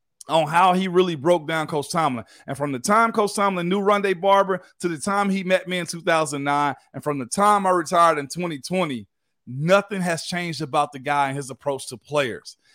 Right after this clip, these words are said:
And I, I get excited because I'm like, if he pulled the Hall of Fame career out of a guy like Rondé Barber, and honestly, I contribute my eleven years in Pittsburgh to the way he coached and mentally crafted me also, right?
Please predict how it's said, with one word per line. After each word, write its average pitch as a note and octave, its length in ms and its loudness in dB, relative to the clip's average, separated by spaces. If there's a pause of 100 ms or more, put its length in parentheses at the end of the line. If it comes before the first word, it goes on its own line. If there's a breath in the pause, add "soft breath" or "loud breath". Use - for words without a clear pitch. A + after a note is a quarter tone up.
(140 soft breath)
And F3+ 140 0
I, F3 100 4 (100)
I E3+ 140 4
get G3+ 220 4
excited G#3+ 500 2
because F3 400 0
I'm F#3 140 -6
like, D#3+ 240 -2
if B2+ 180 -10 (500)
he A#3+ 140 2
pulled B3 320 2
the F3 180 2 (220)
Hall G3 260 2
of E3+ 80 -4
Fame F#3+ 240 -2
career E3 360 0
out D#3 160 2
of C3+ 120 -4
a B2+ 60 -8
guy D3 340 2
like C#3 200 -2
Rondé C#3 420 -6
Barber, A#2 580 -2 (360)
and E3+ 440 -2
honestly, G#3 380 4
I F3+ 100 6
contribute F3 480 -2
my F3 320 2
eleven E3 300 -2
years D3+ 220 -4
in C3 80 -8
Pittsburgh F#3+ 480 0
to E3 80 -10
the D#3 100 -6
way D#3+ 200 -2
he D#3 140 -6
coached D#3+ 360 -4
and C#3 160 -6
mentally E3+ 540 -6 (100)
crafted E3 480 0
me D#3+ 440 -2
also, C#3+ 500 2
right? C#3 400 -2